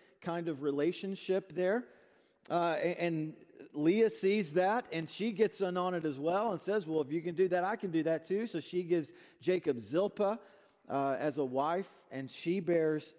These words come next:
two sons. And then in verses fourteen through twenty-one, you have this incident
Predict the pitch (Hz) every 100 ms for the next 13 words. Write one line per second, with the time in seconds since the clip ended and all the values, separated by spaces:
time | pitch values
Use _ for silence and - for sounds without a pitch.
0 | - 170 165 - 151 151 196 220 - -
1 | _ _ _ _ _ _ _ _ _ _
2 | _ _ _ _ _ _ _ _ - 131
3 | 175 196 160 190 180 151 - 185 185 190
4 | 170 156 - 170 165 151 175 180 151 151
5 | 156 147 143 - 151 165 - 143 131